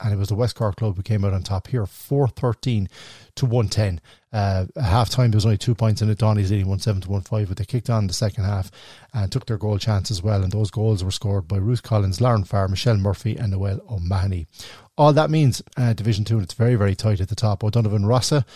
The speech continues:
are on six points, Neva Vaughan are on six points, and Mourneabbey are also on six points. Dohenys,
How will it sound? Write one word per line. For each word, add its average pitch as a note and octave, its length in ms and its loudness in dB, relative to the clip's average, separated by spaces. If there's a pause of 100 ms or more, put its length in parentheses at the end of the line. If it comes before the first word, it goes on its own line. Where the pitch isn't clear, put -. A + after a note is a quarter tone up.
(220)
are A#2+ 120 2
on A#2+ 160 4
six - 260 -4
points, C3 320 -2
Neva G#2 200 0
Vaughan A#2+ 220 0
are B2 60 2
on A#2 80 0
six A2+ 200 -4
points, A2+ 280 -2
and G#2 160 -2
Mourneabbey G#2 480 0 (400)
are G#2+ 80 -4
also A2 400 -2
on G2 240 -2 (100)
six - 300 -4
points. G2 360 -2
Dohenys, B2 500 2